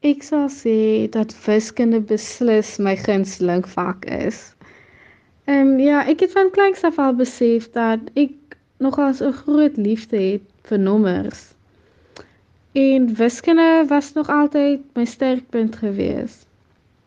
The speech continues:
Ja, ek sal sê ek hou van wiskunde want ek hou van probleemoplossings en ek hou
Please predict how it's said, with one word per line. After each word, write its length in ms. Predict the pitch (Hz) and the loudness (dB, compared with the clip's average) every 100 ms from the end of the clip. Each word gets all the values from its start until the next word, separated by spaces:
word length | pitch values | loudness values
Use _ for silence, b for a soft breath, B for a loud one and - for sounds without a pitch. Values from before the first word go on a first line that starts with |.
| _ _ _ - B B B B B | _ _ _ -20 B B B B B
Ja, 180 | 285 269 | -2 0
ek 160 | 285 302 | 0 0
sal 160 | 415 | -2
sê 280 | 440 - 453 | -2 0 0
ek 80 | 349 | 2
hou 200 | 220 247 | 0 0
van 280 | 277 339 254 | 2 4 4
wiskunde 720 | 202 220 226 - 226 208 196 202 | 2 0 -2 -2 -2 0 -2 -4
want 360 | 220 220 220 - _ _ _ _ | -4 -2 -4 -10 _ _ _ _
ek 140 | 277 254 | -4 0
hou 220 | 226 254 | 0 0
van 560 | 262 294 277 262 240 B B B B _ _ _ - - | 0 0 2 2 0 B B B B _ _ _ -10 -2
probleemoplossings 1500 | 240 196 202 226 240 226 233 226 220 220 226 220 220 - - | 0 0 0 2 2 0 -2 0 0 0 0 0 -2 -6 -12
en 440 | - 226 220 208 - - - | -2 0 0 -2 -8 -12 -8
ek 100 | 254 | -2
hou 80 | 269 | 0